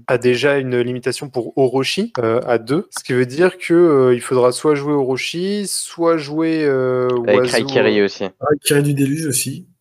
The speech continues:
Speaker 1: Avec Raikiri également. Euh, ça veut dire que potentiellement, ça élimine complètement au moins une engine.
Speaker 2: Ça éliminera le piège. Le piège est le moins essentiel, hein. Pour le coup, il peut être remplaçable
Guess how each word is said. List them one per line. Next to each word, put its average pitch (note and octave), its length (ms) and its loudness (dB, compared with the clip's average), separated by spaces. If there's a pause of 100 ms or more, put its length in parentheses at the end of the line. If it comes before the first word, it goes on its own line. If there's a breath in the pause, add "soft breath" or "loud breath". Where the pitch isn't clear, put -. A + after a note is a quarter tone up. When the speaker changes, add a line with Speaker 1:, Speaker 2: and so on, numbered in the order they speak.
(120)
Speaker 1:
Avec B2+ 240 2
Raikiri B2+ 460 0
également. A#2+ 460 0 (460 loud breath)
Euh, A#2+ 300 4
ça - 100 -4
veut B2+ 60 0
dire G3 140 2
que - 60 -2
potentiellement, C#3+ 1000 -2
ça - 320 -2 (100)
élimine E3 440 0
complètement C3+ 500 -2
au - 20 -2
moins C#3+ 340 -4
une E3 140 0
engine. D3 840 -2
Speaker 2:
Ça - 140 -6
éliminera A2 400 2
le G2+ 80 -2
piège. G2+ 480 0 (160)
Le G2 140 -10
piège G#2 360 -4
est F#2+ 120 -2
le F#2+ 40 -8
moins F#2+ 180 -4
essentiel, G2 600 -4
hein. F#2 440 -8
Pour G#2 100 0
le G2 100 2
coup, A2 260 -8
il E2+ 140 -6
peut - 160 0
être A2+ 200 2
remplaçable A2 520 0